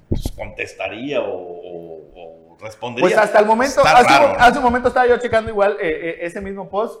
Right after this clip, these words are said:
Speaker 2: y pues prácticamente se ha quedado ahí.
Speaker 1: <laughs>
Speaker 2: Este, en sí acusó recibo la diputada, eh, Reina Durán y hasta el momento pues creo que todavía está mareada del golpe, ¿no? Entonces todavía no, no ha habido,
Speaker 1: Chispas.
Speaker 2: no ha habido, este, respuesta hasta el momento.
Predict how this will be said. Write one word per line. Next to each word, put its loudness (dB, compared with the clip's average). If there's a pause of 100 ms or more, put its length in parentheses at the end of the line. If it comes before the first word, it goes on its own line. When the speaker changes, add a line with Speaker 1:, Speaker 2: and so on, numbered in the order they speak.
Speaker 2:
y -10
pues -16
prácticamente -14
se -16
ha -14
quedado -10
ahí. -8 (180)
Speaker 1:
<laughs> -12
Speaker 2:
Este, -8
en -10
sí -6
acusó -6
recibo -6
la -4
diputada, -2 (200)
eh, -10
Reina -4
Durán 0
y -2
hasta -4
el -8
momento -12
pues -12 (120)
creo -8
que -14
todavía -10
está -10
mareada -8
del -16
golpe, -20
¿no? -18
Entonces -18
todavía -14
no, -10
no -8
ha -8
habido, -6
Speaker 1:
Chispas. -6
Speaker 2:
no -12
ha -8
habido, -10
este, -12
respuesta -14
hasta -14
el -16
momento. -20